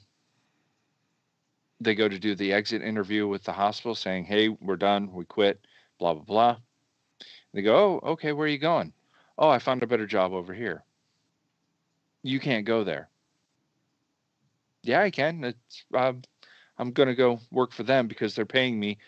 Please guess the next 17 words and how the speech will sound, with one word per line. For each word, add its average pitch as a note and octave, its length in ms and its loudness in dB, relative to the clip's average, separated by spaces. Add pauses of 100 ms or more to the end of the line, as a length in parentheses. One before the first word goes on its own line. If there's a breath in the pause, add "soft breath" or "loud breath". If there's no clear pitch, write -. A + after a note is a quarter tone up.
(240 soft breath)
this A#2+ 200 0
much G#2 220 -4
more." G#2 300 2 (340)
"No, A2+ 120 2
you G#2 120 4
can't G2+ 220 -2
work F#2 160 -2
for - 120 -16
them." D#2 220 -8 (1000)
"Well, A2 140 6
are A2 40 6
you G#2+ 100 0
gonna G2+ 180 -4
pay A2 220 -2
me C3 120 -4
more?" F#3 300 -2 (500)
"No, B2+ 420 6